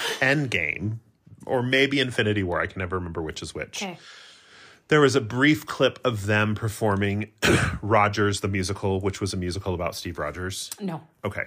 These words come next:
Speaker 1: Well, there was a clip in the movie. <clears throat> Because in this world, you know, Steve Rogers was famous, Captain America. So there was kind of a Captain America mu-
Speaker 2: Oh.
Speaker 1: musical on Broadway called Rogers the
Speaker 2: When you
Speaker 1: Musical.
Speaker 2: said Steve Rogers, I was like, "I don't know who that
Speaker 1: No,
Speaker 2: is."
Speaker 1: Captain America.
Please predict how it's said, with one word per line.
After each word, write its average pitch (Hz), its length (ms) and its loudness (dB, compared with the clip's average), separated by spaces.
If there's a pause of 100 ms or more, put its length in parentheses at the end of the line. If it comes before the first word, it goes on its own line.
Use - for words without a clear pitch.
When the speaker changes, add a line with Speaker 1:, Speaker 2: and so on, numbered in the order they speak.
(160)
Speaker 1:
Well, 110 120 4
there 117 140 4
was 117 180 4
a 127 40 -2
clip - 300 -6
in 101 120 -4
the 98 60 0
movie. 87 400 -4 (160)
<clears throat> - 240 -4
Because 147 260 4
in 170 180 4
this 185 220 2
world, 120 560 6
you 113 80 2
know, 107 260 2
Steve 131 360 -2
Rogers 120 380 0
was 101 160 -6
famous, 151 440 2
Captain 107 320 -2
America. 117 560 2 (200)
So - 140 -6
there 110 140 2
was 107 140 2
kind 110 160 -4
of 101 60 -6
a 98 60 -2
Captain 104 420 -4
America 214 420 2
mu- 208 80 2
Speaker 2:
Oh. 190 140 0
Speaker 1:
musical 104 420 -4
on 90 120 -4
Broadway 82 340 -6
called 85 380 -8
Rogers 80 400 -8
the - 60 -10
Speaker 2:
When 226 140 0
you 240 60 2
Speaker 1:
Musical. 233 160 -2
Speaker 2:
said 240 200 0
Steve 233 260 -8
Rogers, 202 440 -2
I 202 40 -4
was 185 140 -8
like, 170 200 -10
"I 180 100 -8
don't 180 160 -12
know 185 80 -12
who - 140 -12
that - 120 -10
Speaker 1:
No, 92 140 -4
Speaker 2:
is." - 60 -12
Speaker 1:
Captain 110 300 -2
America. 78 380 -4